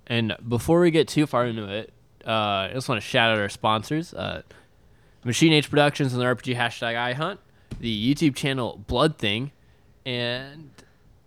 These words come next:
Ambient Dream Studio. It's an Etsy store. More about all three of those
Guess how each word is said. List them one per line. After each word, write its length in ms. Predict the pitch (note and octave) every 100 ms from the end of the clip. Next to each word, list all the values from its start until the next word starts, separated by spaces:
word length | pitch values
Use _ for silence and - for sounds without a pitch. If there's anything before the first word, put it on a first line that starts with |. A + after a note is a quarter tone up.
| _ _ _ -
Ambient 320 | D3 E3+ D#3
Dream 160 | E3
Studio. 600 | D#3+ - F#3 E3+ D#3+ E3 D3+
It's 120 | -
an 60 | C#3+
Etsy 220 | E3 E3
store. 420 | E3 E3 E3+ F3 - _ _ _ _
More 260 | A2+ B2 D3+
about 280 | D#3 D3+ -
all 280 | B2 C#3 D#3
three 320 | - D3 D#3
of 100 | D#3+
those 460 | C#3 D3+ D#3 C#3